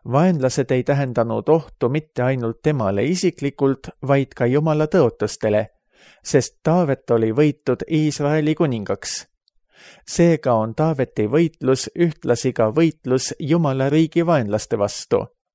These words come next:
Kui Taavet saaks surma, siis jääksid ka Jumala tõotused täitumata. Nii võib selles ahistuses näha ka pimeduse jõudude rünnakut Jumala võitu vastu.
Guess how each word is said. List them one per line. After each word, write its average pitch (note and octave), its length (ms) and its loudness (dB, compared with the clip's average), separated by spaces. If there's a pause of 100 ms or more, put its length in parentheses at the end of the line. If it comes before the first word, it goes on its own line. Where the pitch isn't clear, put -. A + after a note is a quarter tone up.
(920)
Kui C#3 220 2
Taavet E3 480 0
saaks - 540 -4
surma, D3+ 460 2 (200)
siis D#3+ 340 0
jääksid C#3 540 -2
ka C3 80 4
Jumala C3+ 480 2
tõotused D3+ 680 0
täitumata. G#2+ 840 -2 (840)
Nii D#3+ 300 2
võib B2 240 0
selles B2+ 400 -2
ahistuses C#3 640 -2
näha D3+ 240 0
ka A2+ 160 2
pimeduse C#3 640 0
jõudude B2 560 0
rünnakut D#3 800 -2
Jumala D#3 500 0
võitu C3 400 0
vastu. G2+ 480 -2